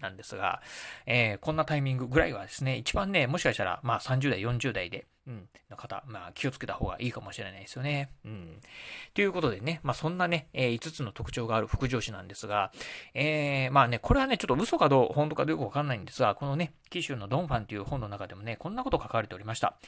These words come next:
世間体を気にして、副上司とはね、明らかにせず、死因後、心臓疾患にするケースも多いそうだ、そうでございます。まあね、確かにね、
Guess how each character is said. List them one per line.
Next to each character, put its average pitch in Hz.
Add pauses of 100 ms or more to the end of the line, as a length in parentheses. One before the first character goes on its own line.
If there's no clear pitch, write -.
(260)
世 -
間 165
体 165
を 151
気 143
に 135
し 135
て、 -
副 -
上 220
司 -
と 160
は 123
ね、 117
明 110
ら 185
か 147
に 113
せ 156
ず、 131
死 -
因 175
後、 185 (240)
心 226
臓 254
疾 240 (100)
患 165
に 180
す -
る 147
ケ 151
ー 127
ス -
も 139
多 120
い 98
そ -
う -
だ、 - (100)
そ 104
う -
で 139
ご 113
ざ -
い 92
ま 107
す。 - (580)
ま 104
あ 104
ね、 127
確 -
か 151
に 113
ね、 143